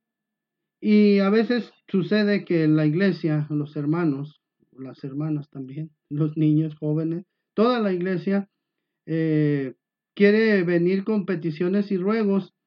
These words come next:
pero se le olvida, quiere hacer lo segundo de peticiones y ruegos, pero se le olvida lo de "por nada estén afanosos". Y volvemos a caer a lo mismo,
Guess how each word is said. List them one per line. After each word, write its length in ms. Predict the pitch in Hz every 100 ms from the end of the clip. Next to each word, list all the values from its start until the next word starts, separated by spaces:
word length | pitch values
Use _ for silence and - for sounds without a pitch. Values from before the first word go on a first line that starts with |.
| _ _ _ _
pero 280 | 175 165 156
se 120 | 165
le 120 | 160
olvida, 640 | 156 147 175 190 185 143 - -
quiere 180 | 170 175
hacer 240 | 170 190
lo 140 | 196 180
segundo 480 | 175 170 196 190
de 140 | 170 151
peticiones 560 | 151 151 151 175 180
y 40 | 175
ruegos, 260 | 180 196 196
pero 140 | 165
se 140 | 151 151
le 80 |
olvida 320 | 151 160 185 196
lo 160 | 160
de 160 | 151 147
"por 280 | - 151 147
nada 360 | 156 175 196
estén 320 | 165 - 156
afanosos". 880 | 160 151 160 165 196 214 - 156 151 _ _ _ _ _ _ _ _ _ _
Y 100 | 208
volvemos 420 | 202 214 233 220
a 120 | 220 202
caer 180 | 208
a 80 | 208
lo 120 | 196
mismo, 480 | 180 190 151 135 110